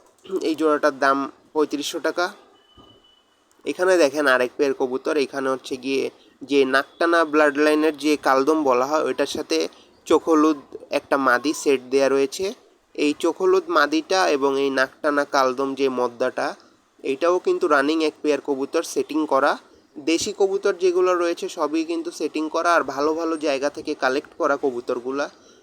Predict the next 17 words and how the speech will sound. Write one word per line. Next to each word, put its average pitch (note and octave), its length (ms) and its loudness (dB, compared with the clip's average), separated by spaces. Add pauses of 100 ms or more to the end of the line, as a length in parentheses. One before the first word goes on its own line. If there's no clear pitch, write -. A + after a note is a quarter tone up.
(100)
আপনার C3+ 320 -4
খুলনার D3+ 460 -2
যে D#3 140 -2
নামকরা C#3 560 2
যারা C3 360 0
দেশি B2+ 340 -4
কবুতর C#3+ 380 -2 (240)
পালেন, C3 360 0
যেমন B2 300 -2
জাকির A#2+ 300 -4
মল্লিক B2+ 400 -4
ভাই, B2 280 -4 (560)
তারপরে B2+ 380 0
আরও C#3 260 0
অনেকে C#3 340 -2
রয়েছে, C3 600 0 (380)
এখানে B2+ 580 -4